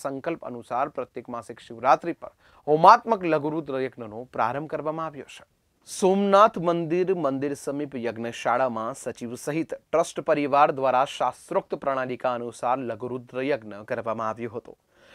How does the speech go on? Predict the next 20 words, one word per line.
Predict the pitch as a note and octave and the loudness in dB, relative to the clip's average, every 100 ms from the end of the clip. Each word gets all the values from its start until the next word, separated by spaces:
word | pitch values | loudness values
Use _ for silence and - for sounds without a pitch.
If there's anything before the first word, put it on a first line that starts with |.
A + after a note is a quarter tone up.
| - | -4
ઉલ્લેખનીય | D3 F#3+ F#3 E3 C#3+ | 2 6 6 4 0
છે | E3 D3+ | 2 2
કે | D#3+ | 0
સોમનાથ | - C#3+ C#3 C#3+ D3 | 0 0 2 0 2
ટ્રસ્ટ | C3 A2 | -2 -2
દ્વારા | B2 A#2+ C#3+ | -2 4 4
સ્થાનિક | - B2+ A#2+ - | 2 -4 -6 -10
તીર્થ | A#2 A2 | -12 -12
પુરોહિતો | - A#2 A2 A#2 B2 | -12 -8 -8 -6 -2
પાસે | D3 E3+ - D#3 F3+ - - | 6 6 6 0 -2 -8 -16
દૈનિક | B2+ D#3+ F3 G#3 - | 4 6 6 2 -2
એકસો | D#3 - F#3 | -6 -2 -2
એકવીસ | D3+ - E3+ F3 | -2 -4 -6 -6
રુદ્રીપાઠ | C3 A#2+ C3 D3 D3 C#3+ | -8 -6 -6 0 2 2
કરાવીને | C3 A#2 A#2 C3 B2 C3 | -2 -2 -2 -4 -6 -6
પાઠાત્મક | - A#2 - D#3+ - F3+ - | -2 -2 2 0 0 -6 -6
મહારુદ્ર | C3 B2+ B2 A#2 A2+ | -8 -6 -8 -8 -12
કરાવવામાં | A2+ G#2+ G#2+ A2+ C#3 | -8 -6 -4 -2 0
આવે | C#3 B2 | 0 -2
છે. | - | -8